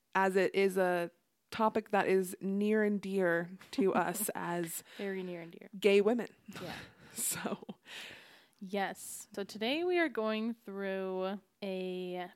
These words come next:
Speaker 2: P D F document from Latter Gay Stories. His name's Kyle Ashworth. He has a podcast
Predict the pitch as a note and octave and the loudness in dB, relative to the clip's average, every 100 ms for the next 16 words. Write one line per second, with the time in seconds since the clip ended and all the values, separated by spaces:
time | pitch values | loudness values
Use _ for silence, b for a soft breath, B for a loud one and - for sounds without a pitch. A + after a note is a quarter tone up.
0 | - - G#3 C4 A#3 F3 E3+ - F3+ E3+ | -20 -10 -8 -6 -4 -4 -4 -8 -10 -10
1 | - F#3 G#3+ A#3 - G3+ F#3+ F#3+ F#3+ - | -10 -8 -8 -10 -12 -6 -4 -4 -8 -8
2 | G3 F3 F#3+ G#3+ C4 C4+ - G3 F3 F3+ | -6 -4 -4 -4 -6 -6 -6 -4 -4 -4
3 | B3 F#4+ G4+ - - _ _ - G3+ G3 | -4 -4 -6 -12 -14 _ _ -12 -10 -6
4 | F#3+ F#3+ - F3+ F3 G#3+ F#3+ F3+ - G3 | -6 -8 -10 -10 -8 -8 -8 -10 -10 -8
5 | F#3 F#3 F#3 - - _ _ _ _ G3+ | -6 -8 -12 -20 -20 _ _ _ _ -10
6 | F3+ F3+ F#3+ F3+ G3+ - G3+ G3+ - G3+ | -8 -8 -10 -12 -12 -8 -10 -10 -10 -10
7 | G3 G3 G3+ - - | -8 -8 -10 -16 -20